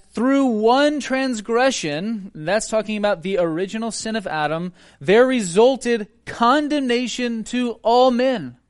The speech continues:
Condemnation to all men from this one transgression, from this one transgression. In verse nineteen,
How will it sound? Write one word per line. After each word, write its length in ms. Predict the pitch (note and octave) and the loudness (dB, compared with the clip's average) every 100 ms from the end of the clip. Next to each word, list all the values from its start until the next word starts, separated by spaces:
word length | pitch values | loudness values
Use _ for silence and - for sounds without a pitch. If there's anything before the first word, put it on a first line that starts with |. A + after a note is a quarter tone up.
| _ _ _ _ _ _ _ _ _ _ - | _ _ _ _ _ _ _ _ _ _ 0
Condemnation 960 | G#3 B3 B3 A3+ A3+ A3+ A#3 A3+ G#3+ _ _ - | 2 2 0 -4 -4 -4 -6 -8 -10 _ _ -10
to 260 | - C4+ B3+ | 0 4 6
all 180 | B3+ | 6
men 380 | A#3+ G#3+ A3+ A3+ | 4 0 -2 -4
from 400 | - A3+ A3+ A3 | -4 0 0 2
this 260 | G#3+ G#3+ - | 2 2 -2
one 380 | F#3+ A3+ B3+ A#3 | 2 4 4 -2
transgression, 840 | A#3 A3+ G3+ F#3 D#3 D3 F#3+ G3 | -4 -4 -6 -2 -2 -2 -6 -8
from 180 | F3+ F#3 | -6 -6
this 160 | F#3 E3+ | -6 -6
one 200 | F#3 G#3+ | -6 -6
transgression. 640 | A3+ G#3+ E3+ E3 D3+ E3+ | -6 -8 -4 -4 -4 -10
In 80 | D3 | -2
verse 300 | G3+ A#3+ A3+ | -2 -2 -4
nineteen, 640 | A3+ G#3+ F#3 D3+ C3+ | -6 -6 -8 -6 -8